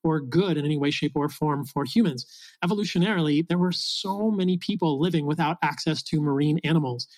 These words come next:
And if you know anything about the marine landscape, if you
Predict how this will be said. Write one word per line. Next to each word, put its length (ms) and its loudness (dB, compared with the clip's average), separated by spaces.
And 80 2
if 80 0
you 100 4
know 240 4
anything 440 2
about 340 0
the 440 4
marine 480 2
landscape, 600 -2
if 140 -4
you 280 4